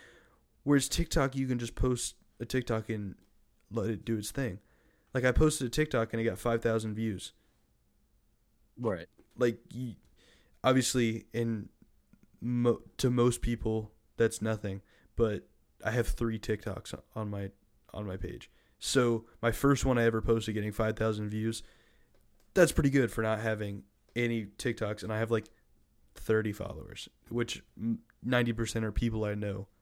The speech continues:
Speaker 1: in person, you know, that for it to do something like that so easily, it, it's mind blowing. And there's people that, like, I saw a guy yesterday, um,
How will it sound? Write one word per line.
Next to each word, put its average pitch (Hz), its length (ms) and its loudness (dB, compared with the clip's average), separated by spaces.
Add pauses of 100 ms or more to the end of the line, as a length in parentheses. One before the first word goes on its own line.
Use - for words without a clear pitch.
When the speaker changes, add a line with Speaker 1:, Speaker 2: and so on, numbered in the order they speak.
(220)
Speaker 1:
in 113 140 -4
person, - 460 -4 (140)
you 113 140 -4
know, 107 160 -4 (680)
that 123 260 4 (500)
for 151 200 6
it 165 120 8
to 127 80 4
do 123 220 6
something 117 320 2
like 107 220 -2
that 107 300 -4
so 123 280 0
easily, 107 580 -4 (500)
it, 117 300 -4
it's 110 240 -8
mind 123 300 0
blowing. 104 340 -6 (340)
And 127 360 -4 (1080)
there's 127 240 2
people 156 580 2 (460)
that, 127 300 2 (360)
like, 139 200 2
I 139 100 4
saw 156 220 2
a 139 80 2
guy 127 200 4
yesterday, 107 840 -2 (100)
um, 104 500 -4